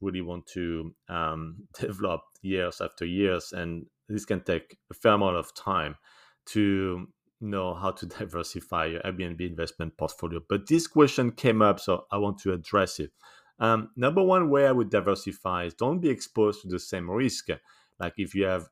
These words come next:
hurricane in one area, you want to have, uh, earthquake in the other, or no risk at all. But don't have, like, all of your properties on the same hurricane, uh, risk, like, in the same location. So just be in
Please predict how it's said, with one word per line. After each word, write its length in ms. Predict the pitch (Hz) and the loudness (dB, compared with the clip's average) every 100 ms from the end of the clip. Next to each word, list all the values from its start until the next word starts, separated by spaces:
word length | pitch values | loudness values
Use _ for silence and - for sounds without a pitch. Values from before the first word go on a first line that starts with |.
| _ | _
hurricane 680 | - 139 151 - 123 113 | 0 2 2 -2 -2 -4
in 160 | - 92 | -6 -2
one 220 | 101 107 | 0 0
area, 400 | 101 92 90 87 - _ _ | 0 0 -2 -6 -12 _ _
you 380 | - 101 101 98 | -6 0 0 -2
want 180 | 95 90 | -4 -6
to 80 | 101 | -4
have, 340 | 87 87 85 80 | -4 -2 -4 -4
uh, 340 | 87 85 82 85 - | -4 -2 -2 -4 -2
earthquake 640 | 165 202 - 110 85 - | -2 -2 -2 -2 -2 -4
in 140 | 104 | -8
the 260 | 90 90 87 - | -6 -6 -6 2
other, 300 | 117 117 82 78 - | 4 4 0 -4 -6
or 340 | 95 90 87 - | -2 -2 -2 -2
no 180 | 127 196 | 0 4
risk 400 | 151 107 - - - | 4 4 0 -10 -8
at 140 | 92 | -6
all. 200 | 87 76 - | -6 -6 -8
But 160 | 110 | -4
don't 240 | 147 156 143 | -2 0 0
have, 360 | 131 117 110 - _ _ _ - | 4 4 2 -4 _ _ _ -8
like, 220 | 104 101 - | -6 -2 2
all 200 | 123 147 | 4 4
of 100 | 139 | 2
your 120 | 131 | 2
properties 840 | - 110 101 98 104 95 92 85 - _ _ | 2 4 2 2 0 2 0 -4 -12 _ _
on 200 | 107 101 | -6 -6
the 120 | 92 | -6
same 640 | 87 - 117 107 104 101 101 _ | -8 -4 -2 0 0 -4 -8 _
hurricane, 760 | _ 104 95 90 101 90 87 82 - _ _ - | _ 2 2 0 -4 -4 -4 -8 -14 _ _ -10
uh, 300 | 87 82 82 | -6 -6 -6
risk, 380 | 104 135 113 - | 0 2 2 -2
like, 220 | 82 78 92 | -8 -8 -10
in 60 | |
the 80 | 82 | -12
same 360 | - 113 98 95 | -8 -6 -4 -6
location. 560 | 90 - 104 - 73 _ _ - - | -6 -4 -4 -4 -10 _ _ -20 -6
So 380 | 104 98 92 - | 0 0 -2 -2
just 240 | 135 131 | -4 -2
be 120 | 131 | -4
in 180 | 123 101 | -2 -4